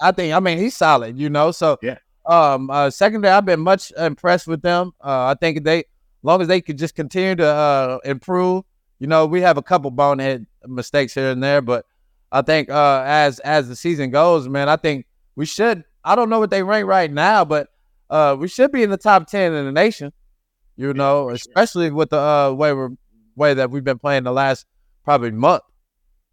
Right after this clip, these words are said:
Speaker 2: For sure. Yeah, there's been a, there's been big improvements across the board. Now, I'm gonna give you a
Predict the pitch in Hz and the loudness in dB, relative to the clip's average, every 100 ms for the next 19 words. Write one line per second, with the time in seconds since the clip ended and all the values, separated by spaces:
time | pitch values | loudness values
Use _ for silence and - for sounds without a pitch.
0 | _ _ _ _ - 95 - 110 98 120 | _ _ _ _ -8 0 2 2 0 -2
1 | - 113 92 - 107 87 95 82 120 107 | -2 -4 -6 -6 -8 -6 -6 -4 -4 -6
2 | - 120 113 98 92 82 110 101 95 90 | -4 -4 -2 -6 -8 -6 -2 -2 -4 -8
3 | 104 113 98 101 101 120 95 107 95 | -4 -2 -2 -2 -2 -4 -4 -8 -6